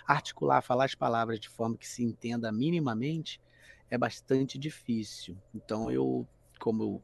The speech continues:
eu sou meio, é, é,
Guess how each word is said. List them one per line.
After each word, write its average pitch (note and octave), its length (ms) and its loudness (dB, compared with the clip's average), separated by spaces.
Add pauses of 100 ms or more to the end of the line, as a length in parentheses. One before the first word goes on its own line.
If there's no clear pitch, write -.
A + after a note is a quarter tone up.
(180)
eu - 60 -8
sou - 240 -6
meio, F2+ 500 -4 (220)
é, F2+ 360 -4 (800)
é, - 160 -10